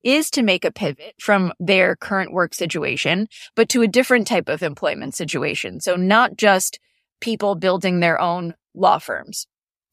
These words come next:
but we also have a large portion of ladies who have gone out on their own or are building their firms now,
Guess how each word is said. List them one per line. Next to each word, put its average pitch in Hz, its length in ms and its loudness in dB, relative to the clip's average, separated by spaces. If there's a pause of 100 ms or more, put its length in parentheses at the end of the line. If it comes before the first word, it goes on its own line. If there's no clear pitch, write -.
(140)
but 226 160 -12
we 196 180 -18
also 214 420 2
have 196 460 2
a 180 200 -8
large 180 480 2
portion 202 420 -2
of 170 160 -2
ladies 180 460 0 (320)
who 220 120 0
have 254 300 4
gone 208 220 4
out 165 160 4
on 160 160 -2
their 165 220 -2
own 175 340 -2
or 190 240 2
are 180 180 4
building 196 420 -6
their 170 120 -2
firms 165 380 -8
now, 175 460 0